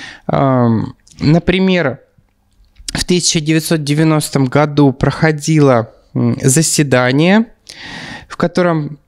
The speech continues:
э, заявили о намерении поддерживать и выдвигать принципы справедливости, которые определяют основу верховенства права.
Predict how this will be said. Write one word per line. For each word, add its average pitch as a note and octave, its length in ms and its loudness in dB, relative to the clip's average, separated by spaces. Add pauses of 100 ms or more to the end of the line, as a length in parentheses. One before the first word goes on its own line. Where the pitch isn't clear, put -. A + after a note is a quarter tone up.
э, D3 240 4
заявили E3+ 680 2
о F3 160 0
намерении E3+ 500 0
поддерживать D3+ 640 0
и D3 40 2
выдвигать C#3+ 520 -2
принципы D3+ 440 -6
справедливости, F#3+ 920 -2
которые F3 360 -2
определяют D#3+ 560 -2
основу F3+ 380 0
верховенства D3+ 800 0
права. C#3 680 -2